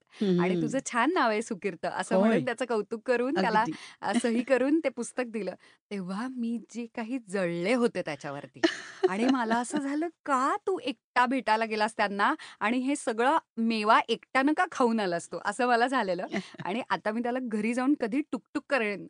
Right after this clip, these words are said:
Speaker 2: असं मला झालंय, की आता कळलं का मी आज काय केलंय म्हणून. मला इतकं छान वाटतंय. पण
Speaker 1: <laughs> हो.
Speaker 2: मला हे खरंच सांगायचं आहे, की इतक्या वेगळ्या पद्धतीनं म्हणजे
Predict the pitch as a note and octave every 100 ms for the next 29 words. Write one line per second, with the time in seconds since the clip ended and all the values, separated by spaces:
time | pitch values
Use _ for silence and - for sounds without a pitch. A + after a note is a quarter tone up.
0 | - G3 A3 G#3 A3+ G#3 D#3 D#3 E3+ -
1 | - A3 A#3+ C4 G#3 E3 F#3 G3 G3 -
2 | F3+ - F#3+ F#3 F3+ E3+ E3 A#3 D#4 D#4+
3 | C4 A3 A#3+ A3+ - C#4+ - A#3 A#3+ G3+
4 | - F#3 - - - F#3+ G#3 G3+ G#3+ A3+
5 | - _ A3 A3+ C4 G3 F#3 G3+ G3+ G#3
6 | - - - B3+ - G4+ G4+ D#4+ B3 D4
7 | G#4+ E4+ A#3 D#4+ - D4 C4+ B3+ B3+ A#3+